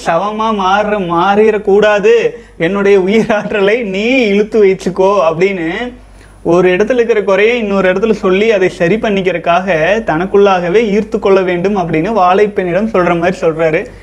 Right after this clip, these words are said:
வாழ்க வளமுடன். அடுத்தது வந்து பாத்தீங்கன்னா, கற்றது அணு அளவு சகோதரர் கொஞ்சம் டீட்டெயில்டா எழுதியிருக்காரு பிரம்மச்சரியத்துக்கு உதவுவது போல, படிச்சிடலாங்க. வள்ளலார் மார்க்க உபதேச-, உபதேசத்தில் ஒருவர் கூறினார்,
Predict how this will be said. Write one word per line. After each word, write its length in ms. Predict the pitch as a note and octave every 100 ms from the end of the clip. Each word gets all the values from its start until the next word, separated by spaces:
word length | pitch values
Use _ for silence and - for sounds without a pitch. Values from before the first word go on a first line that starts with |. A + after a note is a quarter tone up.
| -
வாழ்க 420 | D#3+ D#3+ F#3 G3
வளமுடன். 400 | F3 E3+ F3 A3+ C#4+ - - _ - - - - - - - -
அடுத்தது 480 | D#3 A3+ G#3+ G3
வந்து 0 |
பாத்தீங்கன்னா, 600 | F#3 D#3+ D#3+ D#3+ G3+ F3 - - - - -
கற்றது 500 | F3 F3 A#3+ B3 B3
அணு 220 | G3 G3+
அளவு 240 | G3+ G3+ G3+
சகோதரர் 640 | G3 E3+ D#3+ D#3 A3 - - -
கொஞ்சம் 260 | - G3+ G3
டீட்டெயில்டா 460 | G3+ A3+ A#3 A3+ B3
எழுதியிருக்காரு 560 | G#3 G3+ G3 F#3+ F3+
பிரம்மச்சரியத்துக்கு 600 | F#3+ F3+ G3 G#3 F#3+ F#3
உதவுவது 420 | F3+ E3+ F3 E3+
போல, 160 | E3 F3
படிச்சிடலாங்க. 640 | G3 E3 E3 F3 D#3 D3+ G3 C4 - - - -
வள்ளலார் 600 | E3 G#3+ B3 A#3+ B3+ B3+
மார்க்க 440 | G3 F#3 G#3+ A3+
உபதேச-, 720 | G#3+ E3+ F#3+ G#3+ G#3 G3 E3+ D#3+
உபதேசத்தில் 720 | E3+ D#3+ G#3+ A3+ G3+ - A3+
ஒருவர் 320 | F#3+ F3+ G#3+
கூறினார், 720 | G#3 F3+ F3+ F#3 E3 E3 A#3